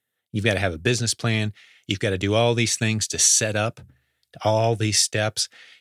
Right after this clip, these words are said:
And then business success goes to the person who works their tail off for sixty, eighty hours a week.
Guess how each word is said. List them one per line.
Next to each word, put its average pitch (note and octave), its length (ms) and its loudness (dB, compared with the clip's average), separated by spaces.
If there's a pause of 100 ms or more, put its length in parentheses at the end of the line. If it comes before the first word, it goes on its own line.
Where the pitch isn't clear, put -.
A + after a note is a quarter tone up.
(220)
And G#2+ 160 0
then A#2+ 220 0
business A#2 420 0
success - 540 0
goes A2 220 -2
to - 100 -4
the A2 80 -4
person G#2 400 -2
who G2+ 160 -6
works G2+ 520 0
their F#2+ 340 -2
tail A#2+ 500 0
off F2 220 -4
for F2+ 180 -6
sixty, - 720 -2
eighty A2+ 320 2
hours G2 340 0
a F2+ 80 -4
week. F#2 520 -2